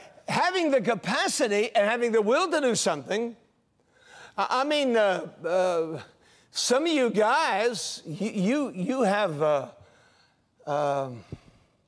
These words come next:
you have the, the will maybe to marry, uh, I, I don't know, Kim Basinger or, or, um, who else? Uh,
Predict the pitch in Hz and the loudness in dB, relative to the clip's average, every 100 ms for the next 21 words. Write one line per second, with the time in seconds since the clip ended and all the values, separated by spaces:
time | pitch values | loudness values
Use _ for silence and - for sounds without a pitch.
0 | _ _ - _ _ _ 196 285 220 240 | _ _ -20 _ _ _ 0 2 4 2
1 | 214 156 165 160 147 - _ _ _ _ | -2 0 0 0 -4 -16 _ _ _ _
2 | _ _ - _ 180 190 190 311 269 175 | _ _ -20 _ 0 2 4 6 4 4
3 | 175 190 202 165 196 247 214 170 156 143 | 2 2 2 2 2 4 2 2 2 2
4 | 139 113 - _ _ _ - 165 - 180 | 0 -2 -16 _ _ _ -6 -2 0 -2
5 | - 170 233 185 135 - 214 214 247 269 | -2 -2 0 -2 -4 -2 -2 0 0 0
6 | 190 160 - - 139 131 _ - 160 147 | -4 -8 -12 -18 -18 -20 _ -12 -6 -4
7 | 139 127 113 _ _ _ _ - 196 160 | -6 -8 -16 _ _ _ _ -2 2 2
8 | 143 - - - 139 127 | 0 -8 -20 -16 -12 -12